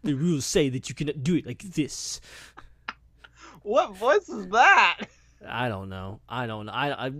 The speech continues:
Speaker 1: I think I'm losing my mind. Just,
Speaker 2: It's
Speaker 1: just
Speaker 2: so
Speaker 1: pay me no
Speaker 2: posh.
Speaker 1: mind.
Speaker 2: It's so posh. <laughs> I say, why don't we just
Speaker 1: <sighs>
Speaker 2: do our top fives with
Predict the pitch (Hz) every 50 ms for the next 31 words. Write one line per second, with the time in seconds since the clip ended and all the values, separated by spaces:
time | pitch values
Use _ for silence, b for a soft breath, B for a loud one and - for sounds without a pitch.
0 | 98 - 120 143 151 151 143 - 175 160 135 - 135 127 120 120 123 120 110 117
1 | 117 117 110 107 110 104 95 92 92 90 92 104 107 - - - 120 - 415 381
2 | - - - 170 - 208 233 269 254 120 117 113 104 202 202 - - 98 101 98
3 | 98 101 - _ _ _ _ _ _ - 262 262 - - - - - 269 339 427
4 | - - _ - - - - 220 240 - - - - - - - - - _ -
5 | 226 208 - _ _ _ _ - - - - - - - _ _ _ _ _ -
6 | - 381 392 392 - - - - - - 135 156 147 120 - - - 110 - -
7 | b b b b b b b b b - - 247 226 - - 359 466 415 311 285
8 | 202 190 226 233 185 180 202 185 165 156 156 143 220 233 240 240 - - - -
9 | - - - - - 240 226 208 208 202 - - - 208 226 - - - - -
10 | - 233 254 175 143 - - 220 202 170 214 233 - -